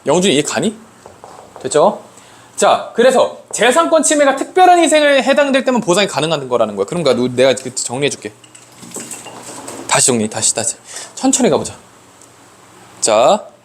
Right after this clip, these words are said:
재산권이 있어, 너네. 너네 재산을 보호할 수 있는 권리가 있다고. 근데 이 재산권 있죠? 이 재산권이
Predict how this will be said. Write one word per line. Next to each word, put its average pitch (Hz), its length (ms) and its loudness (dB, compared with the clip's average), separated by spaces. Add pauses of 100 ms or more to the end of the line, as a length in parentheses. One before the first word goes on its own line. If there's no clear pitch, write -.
(420)
재산권이 233 500 -2
있어, 120 140 -6
너네. 98 240 -6 (460)
너네 175 340 2
재산을 139 420 0
보호할 156 300 2
수 156 100 0
있는 123 140 -4
권리가 104 280 -4
있다고. - 240 -12 (580)
근데 175 300 2
이 131 280 2
재산권 180 560 0
있죠? 95 280 -6 (720)
이 170 180 0
재산권이 151 840 0